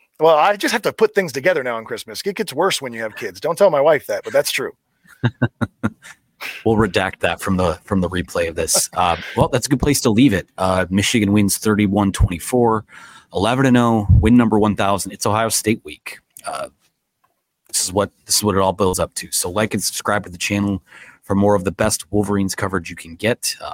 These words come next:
Speaker 2: on YouTube or anywhere else. Uh, be sure to, uh, s-, sign up for the Wolverine, of course. There's a promo code for you guys just on YouTube in the description below.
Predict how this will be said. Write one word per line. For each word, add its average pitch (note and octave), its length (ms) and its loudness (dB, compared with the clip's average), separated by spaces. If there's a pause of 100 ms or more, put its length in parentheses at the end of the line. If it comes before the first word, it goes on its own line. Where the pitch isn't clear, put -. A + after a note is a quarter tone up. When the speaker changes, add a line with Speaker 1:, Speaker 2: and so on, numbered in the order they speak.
Speaker 2:
on G#2+ 240 -2
YouTube A#2+ 380 0
or C3 160 2
anywhere C#3+ 340 0
else. - 460 -6
Uh, C#2 280 -14 (520)
be G#2+ 100 -2
sure G#2 280 0
to, F2+ 460 -2
uh, D2+ 360 -4 (340)
s-, - 120 -20 (680)
sign G2+ 240 -2
up G#2+ 80 -2
for - 80 -4
the A2 80 4
Wolverine, A2 420 4
of B2 120 -2
course. A#2+ 360 0
There's G2 200 2
a F#2+ 60 -4
promo G2+ 340 0
code G2 360 0 (300)
for A#2+ 280 0
you A2+ 160 4
guys A2 320 0
just - 300 -2
on G2 140 2
YouTube G#2 640 2 (380)
in B2+ 120 6
the C3 60 6
description G#2+ 520 0
below. G2+ 460 0